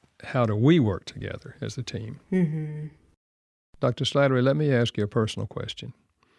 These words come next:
Speaker 1: How have you and Mike navigated parenting and ministry and his career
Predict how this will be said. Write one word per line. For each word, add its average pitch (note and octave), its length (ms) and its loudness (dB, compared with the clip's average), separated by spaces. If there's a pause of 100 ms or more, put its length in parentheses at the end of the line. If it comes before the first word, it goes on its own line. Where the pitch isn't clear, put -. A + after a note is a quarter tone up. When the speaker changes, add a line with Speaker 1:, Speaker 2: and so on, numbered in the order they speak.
(380)
Speaker 1:
How F#3 220 6
have F#3 180 6
you C#3 200 6
and A2+ 140 4
Mike G#2+ 540 0
navigated G#2+ 800 -2 (140)
parenting G#2+ 680 -2 (840)
and A2 220 2
ministry G#2 720 -2 (800)
and G#2 280 -6
his C#3 220 6
career F#2+ 680 -6